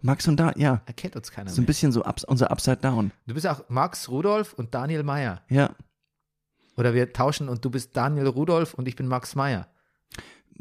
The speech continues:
Speaker 2: Na, da wird's verwirrt.
Speaker 1: Müssen wir ja gar nicht.
Speaker 2: Nee, müssen wir gar nicht.
Speaker 1: Nee.
Speaker 2: Äh, Brennerpass funktioniert mit eurer Unterstützung. Ihr könnt spenden über PayPal unter der E-Mail-Adresse bernie punkt meier at gmail punkt com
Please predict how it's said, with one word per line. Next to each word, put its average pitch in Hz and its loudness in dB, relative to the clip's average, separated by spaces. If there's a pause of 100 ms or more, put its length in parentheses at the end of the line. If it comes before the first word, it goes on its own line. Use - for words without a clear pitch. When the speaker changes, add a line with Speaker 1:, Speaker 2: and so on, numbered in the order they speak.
(160)
Speaker 2:
Na, 190 -2
da 123 2
wird's 92 -8
verwirrt. 82 -8
Speaker 1:
Müssen 285 6
wir 180 8
ja 123 4
gar 107 4
nicht. 104 -2 (220)
Speaker 2:
Nee, 135 4
müssen 117 -2
wir 92 -6
gar 90 -6
nicht. 90 -2
Speaker 1:
Nee. 170 2 (1080)
Speaker 2:
Äh, 139 8
Brennerpass 170 6
funktioniert 135 2
mit 123 -4
eurer 120 4
Unterstützung. 127 2
Ihr 175 4
könnt 151 0
spenden 208 6 (260)
über 117 -2
PayPal 190 6
unter 120 -4
der 107 -4
E-Mail-Adresse 107 -4
bernie 180 0 (140)
punkt 107 -6
meier 104 -2
at 95 -14
gmail 98 -4
punkt - -2
com 185 0